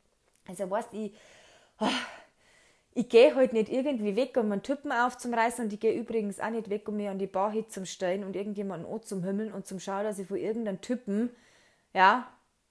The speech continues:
irgendeinen Drink abgrei oder dass ich einfach nur eingeladen werd. Ah, die Fraktion, die hasse ich auch so.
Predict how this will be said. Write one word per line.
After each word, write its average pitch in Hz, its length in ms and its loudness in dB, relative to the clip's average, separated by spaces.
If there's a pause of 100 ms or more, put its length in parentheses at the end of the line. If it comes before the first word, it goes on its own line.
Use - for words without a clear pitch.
(360)
irgendeinen 226 360 2
Drink 233 360 2
abgrei 165 640 2
oder 190 160 0
dass 196 220 -2
ich - 80 -2
einfach 202 280 -2
nur 196 140 -4
eingeladen 196 440 -2
werd. 170 180 -4
Ah, 170 100 -6
die 196 160 -8
Fraktion, 165 540 -10
die 151 120 -8
hasse 147 360 -10
ich 139 40 -10
auch 123 100 -12
so. - 140 -14